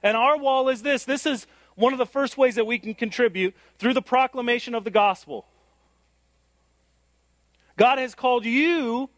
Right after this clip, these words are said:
to hear the word preached here and then to go out and to share the gospel with other people. To love and serve and meet their needs, to desire to see lives transformed through that message. And again, we do this through our words,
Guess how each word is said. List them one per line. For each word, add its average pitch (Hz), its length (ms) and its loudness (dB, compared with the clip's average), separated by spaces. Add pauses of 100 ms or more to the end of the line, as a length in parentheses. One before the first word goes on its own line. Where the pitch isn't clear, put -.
(220)
to 226 160 2
hear 262 280 0
the 320 100 2
word 269 300 -2
preached 247 340 -4
here 233 380 0 (180)
and 226 140 0
then 247 140 0
to 233 60 -2
go 269 340 4
out 220 360 0 (500)
and 208 140 0
to 214 60 -2
share 247 260 0
the 240 80 -2
gospel 214 480 0
with 190 140 -2
other 185 160 -2
people. 220 440 -8 (1040)
To 202 100 0
love 196 400 2
and 190 100 -12
serve 196 320 -4
and 180 140 -6
meet 170 180 -6
their 190 140 -2
needs, 190 540 -8 (720)
to 202 100 2
desire 190 480 0
to 196 60 -10
see 208 320 -8 (240)
lives 185 480 0
transformed 214 760 -4
through 196 220 -6
that 196 220 2
message. 196 640 -8 (1500)
And 170 100 -2
again, 190 300 0
we 156 100 -8
do 165 120 -6
this 165 180 -6
through 170 180 0
our 147 120 2
words, 214 580 -2